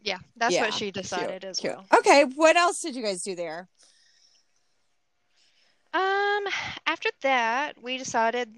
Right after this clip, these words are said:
Speaker 1: I would, I would say if you're a Star Wars fan, you could, you could spend a ton of time there. But like I said, my family, j-,
Speaker 2: Mm-hmm.
Speaker 1: they don't really care that much, so
Speaker 2: Okay.
Speaker 1: we moved on.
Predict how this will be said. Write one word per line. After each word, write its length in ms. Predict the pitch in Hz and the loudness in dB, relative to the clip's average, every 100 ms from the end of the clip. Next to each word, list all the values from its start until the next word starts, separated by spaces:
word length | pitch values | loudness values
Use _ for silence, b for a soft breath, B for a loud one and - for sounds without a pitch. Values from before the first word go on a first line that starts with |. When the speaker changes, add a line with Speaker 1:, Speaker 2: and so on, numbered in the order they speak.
| 233 _ _ b b - | -20 _ _ b b -2
Speaker 1:
I 100 | 381 | 0
would, 180 | 494 - | 0 0
I 120 | - | 0
would 120 | 427 381 | 0 -2
say 240 | - 240 | -4 -4
if 100 | 247 | -4
you're 140 | 302 | -4
a 60 | 349 | -4
Star 320 | - 214 214 | -4 -2 -2
Wars 300 | 233 226 240 | -4 -6 -8
fan, 360 | - 233 226 220 | -8 -6 -6 -6
you 120 | 262 | -10
could, 220 | - 202 175 | -8 -8 -10
you 120 | 202 | -14
could 140 | 202 180 | -14 -14
spend 440 | - 165 160 165 - | -12 -12 -12 -14 -16
a 60 | |
ton 280 | - - 190 | -12 -12 -12
of 120 | 104 | -16
time 260 | - - - 78 | -20 -20 -20 -16
there. 240 | 78 90 | -12 -10
But 320 | 104 101 98 | -8 -10 -10
like 160 | - 208 | -12 -12
I 40 | |
said, 260 | 269 311 311 | -10 -10 -8
my 140 | 247 | -10
family, 560 | 247 247 247 247 247 226 _ _ _ _ _ 202 _ _ | -10 -12 -12 -12 -12 -16 _ _ _ _ _ _ _ _
j-, 100 | - - | -20 -18
Speaker 2:
Mm-hmm. 60 | 190 160 | -16 -12
Speaker 1:
they 140 | 202 | -12
don't 240 | 214 262 | -10 -14
really 160 | 254 269 | -14 -14
care 180 | - 330 508 | -12 -10 -8
that 140 | - | -8
much, 260 | 190 262 - | -8 -10 -10
so 120 | 226 | -8
Speaker 2:
Okay. 80 | 220 | -6
Speaker 1:
we 80 | 240 | -6
moved 320 | 247 285 294 | -6 -8 -6
on. 300 | 339 427 220 | -6 -6 -14